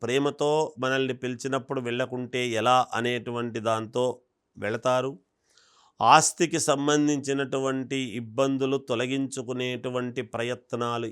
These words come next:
ఈ వారము మీకు జరుగుతాయి. గృహ నిర్మాణ ప్రయత్నాలు అనేటువంటివి వేగవంతము చేసుకుంటారు. డబ్బు సమయానికి మీ చేతికి అందుతుంది. ఎప్పటినుంచో రావాల్సినటువంటి డబ్బు రాదేమో,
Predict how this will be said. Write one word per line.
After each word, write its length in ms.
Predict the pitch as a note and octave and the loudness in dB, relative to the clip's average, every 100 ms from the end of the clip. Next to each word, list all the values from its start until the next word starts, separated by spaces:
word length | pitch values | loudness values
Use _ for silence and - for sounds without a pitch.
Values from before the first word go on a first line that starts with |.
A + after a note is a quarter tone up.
| - | -6
ఈ 140 | A2+ | -6
వారము 520 | A2 A2 A#2 A#2+ A#2 F#2+ | -2 0 0 -2 -4 -4
మీకు 220 | A#2 A2 | -4 -4
జరుగుతాయి. 880 | G2+ A2 A#2 A#2 B2 B2 B2+ C#3 F3 _ _ _ _ _ | 0 0 0 4 4 4 0 -4 -10 _ _ _ _ _
గృహ 340 | A2+ C#3 D3 F3+ | -2 2 8 8
నిర్మాణ 600 | D3 C3 C3 D3+ D#3 D3+ | 8 2 4 6 6 6
ప్రయత్నాలు 1080 | - - B2+ C#3 C3+ - C3 C3 C3 C#3+ B2+ | 0 -2 0 0 -2 -2 2 2 2 0 -2
అనేటువంటివి 800 | B2 B2+ C3 C3 B2+ B2 B2+ B2 | -2 -2 -2 -4 -4 -4 -6 -6
వేగవంతము 680 | G#2+ A#2+ B2 B2 A#2+ B2 A#2+ | -4 -2 -2 -4 -6 -6 -6
చేసుకుంటారు. 1040 | A#2+ A#2 - - A2+ A2+ A#2+ A#2+ B2 D3+ - _ _ _ _ | -6 -8 -8 -8 -10 -2 0 0 -2 -8 -16 _ _ _ _
డబ్బు 640 | A2+ G#2 C3 B2+ D3+ D#3 - | -2 2 2 2 -2 -2 -4
సమయానికి 1000 | - - A#2+ C3+ C#3+ C#3+ C#3 C3+ C#3+ C#3 C3 | -10 -4 0 2 4 4 4 0 -4 -8 -6
మీ 220 | B2+ C3 - | -4 -4 -2
చేతికి 380 | C3 B2 A#2+ C3 - | -2 -4 -10 -10 -6
అందుతుంది. 800 | A#2 B2+ A#2 C3 C3 C3 C3 C3 _ _ | -4 -4 -6 -6 -4 -4 -6 -10 _ _
ఎప్పటినుంచో 800 | A#2+ - D3 A#2+ C#3+ C#3 C#3+ C#3+ | -10 -2 -2 -2 -6 -4 -2 0
రావాల్సినటువంటి 1120 | C#3 B2+ C3 C3+ C3 A2+ C3 B2 B2+ B2+ A#2+ | 2 2 2 0 0 -4 -6 -6 -6 -6 -8
డబ్బు 320 | A#2 A#2+ A#2+ C3 | -4 -4 -2 2
రాదేమో, 760 | A2 A#2+ B2+ C3 B2+ B2+ B2+ | 4 4 4 2 2 -2 -6